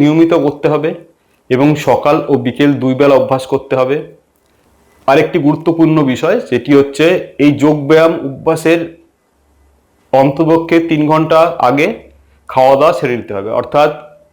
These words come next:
ভরা পেটে যোগ ব্যায়ামগুলি অভ্যাস করবেন না। যোগ ব্যায়াম শুরু করার পূর্বেই অবশ্যই একজন যোগ প্রশিক্ষকের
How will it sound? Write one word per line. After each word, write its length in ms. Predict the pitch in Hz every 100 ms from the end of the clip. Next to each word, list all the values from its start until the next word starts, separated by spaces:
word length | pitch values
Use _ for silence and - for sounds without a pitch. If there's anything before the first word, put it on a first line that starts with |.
| _ _
ভরা 300 | - 131 143 151
পেটে 240 | 143 143 175 165 131
যোগ 120 | 123 120
ব্যায়ামগুলি 360 | 127 127 156 190
অভ্যাস 280 | 120 107 147 -
করবেন 320 | 110 95 87 -
না। 80 | - _ _ _ _ _ -
যোগ 260 | 110 143 151 143
ব্যায়াম 220 | 175 180 -
শুরু 160 | 151 151
করার 200 | 160 165 165
পূর্বেই 360 | 156 139 123 135 139 -
অবশ্যই 400 | 120 160 165 185 170
একজন 240 | 147 151 165 131
যোগ 100 | 139 139
প্রশিক্ষকের 560 | 139 - 139 139 147